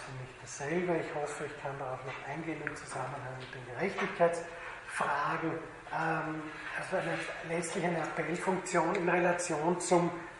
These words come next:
tatsächlich von Gerichten und Behörden angewandten Recht hat. Man sagt, „Na, eigentlich, äh, ist das moralisch nicht in Ordnung und ich fordere jetzt, dass das, äh, anders gemacht wird.“ Äh, Dworkin, äh, vertritt was anderes unter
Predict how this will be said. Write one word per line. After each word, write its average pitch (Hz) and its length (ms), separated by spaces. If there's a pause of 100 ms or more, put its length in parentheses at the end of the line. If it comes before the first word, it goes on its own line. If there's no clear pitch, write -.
tatsächlich 175 720
von 160 180
Gerichten 165 540
und 160 160
Behörden 151 400
angewandten 139 720
Recht 135 460
hat. 196 180 (460)
Man 165 160
sagt, 160 320
„Na, 180 60
eigentlich, 175 680
äh, 160 460
ist - 160
das 160 100
moralisch 139 540
nicht 165 300
in 175 80
Ordnung 170 480
und 165 100
ich 160 80
fordere 156 400
jetzt, 151 320 (560)
dass 156 200
das, - 400
äh, - 40
anders 151 720
gemacht 185 540
wird.“ 202 320
Äh, 180 160 (100)
Dworkin, 170 640
äh, 208 40 (1400)
vertritt 185 400
was 190 200
anderes 208 500
unter 196 160